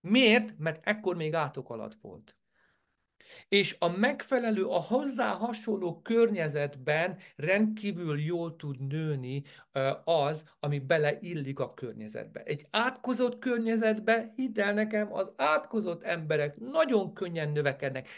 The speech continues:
Ezért nem kell erőlködnöd, hogy átkozódj. Ezért nem kell erőlködnöd, hogy bűnt csinálj. Ezért kell erőlködnöd, hogy ne csinálj bűnt.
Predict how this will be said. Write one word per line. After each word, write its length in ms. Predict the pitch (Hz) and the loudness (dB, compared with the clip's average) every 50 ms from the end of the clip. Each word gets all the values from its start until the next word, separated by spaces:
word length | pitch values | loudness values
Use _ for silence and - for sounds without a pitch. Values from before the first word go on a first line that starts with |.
| - - - | -20 -20 -14
Ezért 440 | - - 190 214 220 220 208 214 214 | -8 -6 -6 -4 -2 -4 -4 -4 -6
nem 160 | 208 214 214 214 | -8 -8 -8 -8
kell 180 | - 185 175 | -6 -6 -4
erőlködnöd, 800 | 180 180 185 185 170 151 147 - - 151 143 135 143 147 143 - | -2 -2 0 0 -2 -4 -4 -6 -6 -6 -4 -4 -4 -4 -6 -6
hogy 200 | - 147 151 143 | -6 -6 -4 -2
átkozódj. 680 | - 165 143 139 - - - 127 113 120 113 104 - - | -2 -2 -2 -2 -4 -8 -12 -10 -8 -8 -8 -8 -8 -8
Ezért 260 | 175 170 196 185 190 | -4 -4 -4 -2 -2
nem 180 | 208 202 - | -2 -4 -4
kell 120 | - 196 196 | -2 -2 0
erőlködnöd, 500 | 196 190 185 175 160 165 180 170 170 160 | 0 0 0 -2 -2 -4 -6 -6 -6 -6
hogy 140 | 165 160 156 | -6 -6 -4
bűnt 280 | 151 185 175 160 147 | -4 -4 -4 -6 -6
csinálj. 420 | - - 123 110 101 95 101 104 - _ _ _ _ _ _ _ _ _ _ _ _ _ _ _ _ _ _ _ _ _ _ | -6 -8 -8 -8 -10 -12 -14 -16 -18 _ _ _ _ _ _ _ _ _ _ _ _ _ _ _ _ _ _ _ _ _ _
Ezért 280 | - 175 170 190 185 180 | -2 0 2 2 4 4
kell 180 | - 220 - - | 4 2 2 2
erőlködnöd, 800 | - 294 311 320 330 330 247 233 226 - 208 214 190 214 220 214 | 4 6 6 6 6 6 4 2 2 2 2 2 2 2 0 2
hogy 180 | 220 277 302 | 0 0 0
ne 180 | 330 370 392 370 | 2 0 0 0
csinálj 480 | 370 - 320 262 208 175 156 147 143 | 0 -2 -2 0 2 2 2 2 0
bűnt. 480 | 143 123 131 120 104 98 - - - | -2 -2 -6 -8 -10 -12 -14 -16 -18